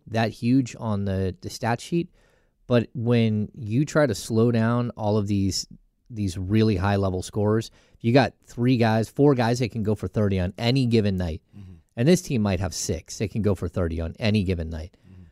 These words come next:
Speaker 1: But then you have these other guys who, who hit you for seven or eight, but there's three of 'em that do it. That's just, it's
Speaker 2: It,
Speaker 1: nearly impossible to, to defend a,
Speaker 2: it,
Speaker 1: a
Speaker 2: it's
Speaker 1: team
Speaker 2: one
Speaker 1: like
Speaker 2: of
Speaker 1: that.
Speaker 2: those things, like, 'cause,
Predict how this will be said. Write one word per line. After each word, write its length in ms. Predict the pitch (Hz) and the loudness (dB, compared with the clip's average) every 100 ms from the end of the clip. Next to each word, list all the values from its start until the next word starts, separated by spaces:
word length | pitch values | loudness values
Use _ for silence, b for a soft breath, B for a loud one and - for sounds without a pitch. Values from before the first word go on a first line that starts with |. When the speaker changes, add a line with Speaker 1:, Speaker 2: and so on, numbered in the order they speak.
| b - | b -4
Speaker 1:
But 140 | 123 | 0
then 160 | 143 143 | 2 2
you 100 | 123 | 2
have 220 | 127 120 | 2 2
these 180 | 120 - | 0 0
other 200 | 104 110 | -2 0
guys 300 | 113 120 113 | 2 2 0
who, 360 | 117 98 95 - | -2 0 -2 -4
who 180 | 113 101 - _ - | -6 -6 -8 _ -6
hit 260 | 113 110 | -4 0
you 80 | 131 | -2
for 180 | - 90 | -2 -4
seven 400 | - 120 107 113 | -2 0 0 0
or 100 | 98 | -2
eight, 280 | 107 107 151 _ _ _ _ _ _ - | 0 -2 -2 _ _ _ _ _ _ -2
but 240 | 101 107 | 0 2
there's 260 | 101 92 - | 2 -2 -2
three 240 | 98 117 | 2 4
of 100 | 139 | 4
'em 140 | 147 156 | 2 0
that 100 | 143 | 0
do 180 | 151 | 2
it. 200 | 196 - _ _ _ _ _ _ _ 143 | 2 -2 _ _ _ _ _ _ _ -6
That's 200 | 107 - | -4 -2
just, 240 | 101 - _ _ | -6 -8 _ _
it's 240 | - 113 - | -10 -10 -4
Speaker 2:
It, 60 | |
Speaker 1:
nearly 300 | 107 104 101 | 0 0 0
impossible 420 | 87 95 - 87 82 | -2 -4 -6 -8 -8
to, 160 | 82 - | -8 -10
to 100 | - | -12
defend 320 | 95 87 85 80 | -8 -6 -4 -4
a, 60 | 127 | -6
Speaker 2:
it, 80 | - | -6
Speaker 1:
a 40 | |
Speaker 2:
it's 80 | 123 | -6
Speaker 1:
team 80 | 107 | -4
Speaker 2:
one 120 | - | -4
Speaker 1:
like 40 | 135 | -4
Speaker 2:
of 40 | |
Speaker 1:
that. 60 | 127 | -4
Speaker 2:
those 140 | 117 | -6
things, 300 | - 147 127 | -4 -4 -4
like, 200 | 113 113 | -6 -6
'cause, 320 | - 107 92 | -6 -10 -10